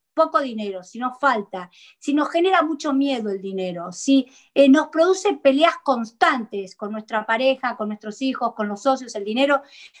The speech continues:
lo primero que tenemos que hacer es hacernos un estudio. Yo les digo que agarren papel y lápiz y definan dinero. ¿Con qué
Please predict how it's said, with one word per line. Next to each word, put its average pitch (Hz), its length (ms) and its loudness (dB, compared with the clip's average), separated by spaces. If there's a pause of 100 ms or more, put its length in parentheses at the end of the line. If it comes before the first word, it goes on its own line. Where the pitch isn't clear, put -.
lo 320 220 6
primero 427 360 0
que 302 100 -8
tenemos 294 320 -4
que 247 120 -6
hacer 311 380 -2 (240)
es 311 340 -2 (500)
hacernos 311 580 -2
un 277 100 -4
estudio. 277 480 -6
Yo 330 160 -8
les 311 100 0
digo 320 220 2
que 262 80 -4
agarren 277 340 -2
papel 240 300 -2
y 269 100 -4
lápiz 247 640 -4 (460)
y 277 320 -8
definan 349 600 2
dinero. 190 500 -6 (160)
¿Con 320 280 2
qué 415 140 6